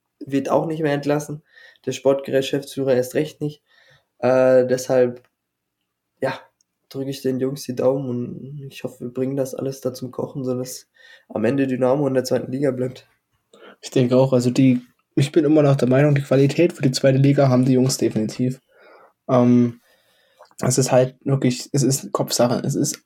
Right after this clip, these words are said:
Speaker 2: einfach eine Kopfsache. Also keiner der Spieler dort oder ein Großteil der Spieler hat auf jeden Fall die Qualität, dort in der zweiten Liga zu bestehen und auch in der Relegation zu bestehen. Jetzt kommt's halt wirklich auf die Spieler an, die Erfahrung mitbringen. Ja, sei es, sei es ein Solbauer, sei es ein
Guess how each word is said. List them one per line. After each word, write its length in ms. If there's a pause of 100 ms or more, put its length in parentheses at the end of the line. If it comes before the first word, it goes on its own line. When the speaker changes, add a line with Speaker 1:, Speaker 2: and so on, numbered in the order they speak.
Speaker 2:
einfach 300
eine 120
Kopfsache. 420
Also 240 (260)
keiner 300
der 100
Spieler 400
dort 260
oder 260
ein 100
Großteil 380
der 80
Spieler 520 (220)
hat 280
auf 140
jeden 240
Fall 320
die 140
Qualität, 640
dort 140
in 60
der 120
zweiten 320
Liga 220
zu 100
bestehen 340
und 80
auch 120
in 80
der 80
Relegation 500
zu 120
bestehen. 420 (480)
Jetzt 200
kommt's 200
halt 140
wirklich 280
auf 120
die 180
Spieler 380
an, 480 (500)
die 300
Erfahrung 420
mitbringen. 400
Ja, 140
sei 200
es, 220 (420)
sei 200
es 100
ein 60
Solbauer, 640
sei 200
es 120
ein 280